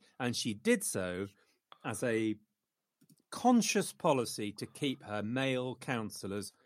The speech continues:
on their toes and overcome the disadvantage of her sex in the seventeenth century, you know, or sixteenth century. I mean, she's a genius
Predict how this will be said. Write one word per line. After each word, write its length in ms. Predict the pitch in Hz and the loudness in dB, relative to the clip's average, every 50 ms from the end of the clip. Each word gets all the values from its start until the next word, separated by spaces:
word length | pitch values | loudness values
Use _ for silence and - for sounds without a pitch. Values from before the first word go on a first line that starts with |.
| _ _ _ - | _ _ _ -2
on 200 | 131 117 110 107 | 0 0 0 0
their 180 | 104 101 104 98 | -2 -2 -4 -4
toes 680 | - - - 175 147 110 98 95 104 110 107 - - _ - _ _ _ _ - | -4 -4 -2 0 0 0 0 -2 -4 -6 -6 -8 -10 _ -20 _ _ _ _ -6
and 180 | 123 113 117 113 - | -4 -4 -4 -2 0
overcome 800 | 147 131 131 127 127 123 - _ - 123 113 113 113 110 110 110 - _ _ - | 2 2 4 2 0 -2 -6 _ -4 -4 -4 -2 -4 -6 -8 -10 -14 _ _ -8
the 140 | 110 110 117 | -4 -4 -4
disadvantage 680 | 107 104 - - 107 110 127 113 104 98 - 110 98 | -2 -4 -4 -6 -2 0 0 0 0 -2 -6 -8 -8
of 140 | 107 98 - - | -8 -8 -8 -6
her 280 | 113 107 107 104 104 104 - _ _ _ - | -4 -2 -2 -2 -4 -6 -12 _ _ _ -10
sex 520 | - - 147 117 104 - - - - - - _ _ _ _ - | -4 0 0 0 0 -2 -6 -10 -12 -12 -12 _ _ _ _ -6
in 280 | 110 104 104 104 104 101 | -4 -2 -2 -4 -4 -4
the 100 | 117 98 | -6 -4
seventeenth 480 | - 127 110 95 90 - 110 98 90 | -4 -4 -4 -4 -4 -4 -4 -4 -2
century, 480 | - 143 120 101 - - 87 82 85 - - _ _ _ _ _ _ _ _ _ _ - _ _ | 0 0 0 -2 -4 -6 -8 -8 -8 -10 -14 _ _ _ _ _ _ _ _ _ _ -20 _ _
you 120 | 208 165 | 4 4
know, 160 | 127 117 120 123 | 6 6 4 4
or 80 | 113 | 2
sixteenth 400 | 110 - - 113 - - 98 92 | 0 -2 -4 -6 -8 -8 -8 -4
century. 300 | - 110 90 - 123 120 110 131 185 | -2 -2 -2 0 0 0 2 4 4
I 40 | 165 | 6
mean, 160 | 147 160 160 | 8 8 8
she's 500 | 139 - - 180 175 170 156 - - - - _ - | 6 6 6 6 6 6 6 4 2 -2 -4 _ -2
a 520 | 147 143 143 143 143 143 143 143 143 135 135 139 - _ _ _ _ _ _ _ _ _ _ _ _ _ _ _ _ _ - | 2 4 6 6 6 6 4 4 2 0 -4 -8 -14 _ _ _ _ _ _ _ _ _ _ _ _ _ _ _ _ _ -6
genius 800 | 123 - 156 185 190 185 156 123 95 90 90 - - - - - | 2 6 8 10 10 10 10 8 6 2 -2 -6 -6 -6 -8 -10